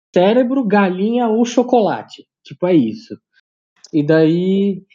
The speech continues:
e daí, puta merda, cara, tem uma, tem uma hora que ele vai numa, <laughs> numa festa fantasia. E daí, <laughs> tipo, porque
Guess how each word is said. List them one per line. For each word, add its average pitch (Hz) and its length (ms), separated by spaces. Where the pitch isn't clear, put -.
e 165 140
daí, 175 360
puta 202 300
merda, 165 300
cara, 170 240
tem 165 120
uma, 175 240
tem 175 140
uma 175 160
hora 165 240
que 185 100
ele 180 140
vai 143 260
numa, 147 160
<laughs> - 500
numa 165 320
festa 156 440
fantasia. 156 920
E 156 120
daí, 165 180
<laughs> - 220
tipo, - 580
porque 190 460